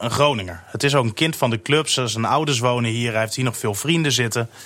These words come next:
Hij komt sowieso weer in Groningen wonen als hij klaar is met zijn carrière. Dus kan ik me niet voorstellen dat hij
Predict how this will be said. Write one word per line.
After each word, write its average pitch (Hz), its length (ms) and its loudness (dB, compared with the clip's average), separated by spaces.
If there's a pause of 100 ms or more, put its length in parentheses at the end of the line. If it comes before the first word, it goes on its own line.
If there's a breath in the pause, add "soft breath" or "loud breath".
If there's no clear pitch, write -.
(460 loud breath)
Hij 139 180 4
komt 214 260 4
sowieso 170 560 2
weer 143 300 -2
in 143 100 -4
Groningen 127 420 0
wonen 135 300 0
als 120 100 -4
hij 113 80 -6
klaar 131 260 2
is 123 100 -6
met 123 100 0
zijn - 120 -4
carrière. 117 460 0 (140)
Dus 135 480 0 (520 soft breath)
kan 139 180 4
ik 120 80 -2
me 113 100 0
niet 160 300 2
voorstellen 180 600 0
dat 135 140 -2
hij 123 220 -2